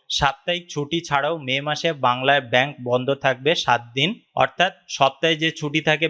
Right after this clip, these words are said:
ব্যাংকগুলো, তো তার থেকেও কিন্তু বেশি বন্ধ থাকবে সাত দিন। তো এই সংক্রান্ত বিষয়ে কি বলা হয়েছে বিস্তারিতভাবে এখানে কিন্তু ব্যাখ্যা করা হয়েছে। তো এখানে বলা হয়েছে দেখুন, মে মাসের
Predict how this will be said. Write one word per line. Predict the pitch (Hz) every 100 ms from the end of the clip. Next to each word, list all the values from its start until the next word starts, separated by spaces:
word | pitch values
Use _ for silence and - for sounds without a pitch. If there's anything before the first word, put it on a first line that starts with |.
| 135
ব্যাংকগুলো, | 131 143 139 160 233 _
তো | 131 127
তার | 131 131 -
থেকেও | 151 165 156
কিন্তু | 147 147 185 147 123
বেশি | 131 135 160 139
বন্ধ | 139 147 147
থাকবে | 135 147 131
সাত | 120 120
দিন। | 196 - _
তো | 131 131 127 _ -
এই | 143 -
সংক্রান্ত | 170 170 175 170 156
বিষয়ে | 151 180 170
কি | 156 147
বলা | 143 147
হয়েছে | 156 170
বিস্তারিতভাবে | 147 135 - 147 156 160 151 151 160
এখানে | 147 143 143
কিন্তু | 147 147
ব্যাখ্যা | 135 - 143
করা | 143 135 127
হয়েছে। | 131 - 208 - _ -
তো | 151
এখানে | 156 185 160
বলা | 156 175
হয়েছে | 175 180
দেখুন, | 175 185 160
মে | 147 156
মাসের | 170 170